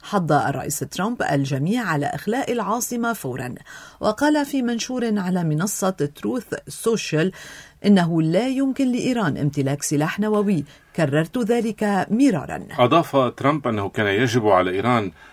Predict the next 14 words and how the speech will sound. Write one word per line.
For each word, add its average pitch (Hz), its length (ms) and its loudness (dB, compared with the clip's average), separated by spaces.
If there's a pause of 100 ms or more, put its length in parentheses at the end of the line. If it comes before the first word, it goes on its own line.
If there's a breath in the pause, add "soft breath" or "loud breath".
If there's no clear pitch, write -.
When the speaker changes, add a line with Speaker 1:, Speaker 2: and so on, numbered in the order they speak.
(120)
Speaker 2:
أن 120 140 2
توقع 113 400 4
الاتفاق 113 580 0
عندما 101 360 0
طلبت 107 380 -4
منها 107 220 -2
التوقيع، 95 720 -2
"يا 113 240 0
لها 107 240 0
من 92 120 -8
خسارة 120 640 -2
وإهدار 101 460 -2
للأرواح 107 640 -2
البشرية"، 120 680 -2